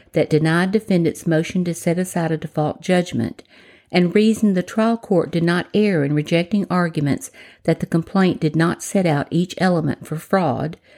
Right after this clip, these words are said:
that the damages awarded exceeded allegations in the complaint, or that no notice was given of the damages hearing.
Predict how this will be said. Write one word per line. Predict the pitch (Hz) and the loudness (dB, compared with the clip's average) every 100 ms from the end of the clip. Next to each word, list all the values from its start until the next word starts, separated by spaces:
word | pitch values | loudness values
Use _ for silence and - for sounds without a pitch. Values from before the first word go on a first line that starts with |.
| - - _ | -20 -20 _
that | 160 156 | -2 -2
the | |
damages | 151 165 175 185 208 196 | 2 2 2 0 -2 -2
awarded | 196 185 170 156 156 | -2 0 0 0 -4
exceeded | - - - 214 202 - | -6 -4 -2 0 0 -2
allegations | 160 170 165 156 156 160 156 | -2 -2 0 -2 -2 -4 -2
in | 147 | -2
the | |
complaint, | 143 151 - 220 190 143 - _ - - - _ | -2 -8 -4 0 0 0 -6 _ -20 -20 -20 _
or | - 180 | -2 2
that | 175 | 2
no | 180 185 | 2 2
notice | 202 190 185 175 | 4 2 2 -2
was | 165 - | -6 0
given | 196 175 147 | 0 0 -2
of | - 156 | -2 -4
the | |
damages | 151 160 156 147 139 - | 0 2 2 0 -4 -4
hearing. | - 190 - - 156 | -2 -2 -4 -8 -14